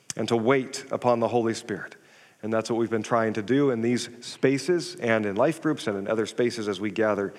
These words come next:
these months. The Spirit of God comes to those who doubt, to those who have uncertainties, to those who are grieving,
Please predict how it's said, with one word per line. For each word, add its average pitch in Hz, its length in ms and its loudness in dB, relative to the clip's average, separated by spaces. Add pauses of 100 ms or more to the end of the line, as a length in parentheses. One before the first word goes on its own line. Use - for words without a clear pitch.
(260)
these 107 320 0
months. 107 500 -2 (1300)
The 127 80 0
Spirit 175 280 6
of 156 80 -2
God 151 220 4
comes 120 340 0
to 127 100 0
those 139 340 2
who 131 120 4
doubt, 151 460 0 (520)
to 131 140 2
those 147 220 4
who 147 80 4
have 131 300 4
uncertainties, 143 840 0 (380)
to 143 80 4
those 147 240 4
who 160 100 6
are 156 80 4
grieving, 143 600 0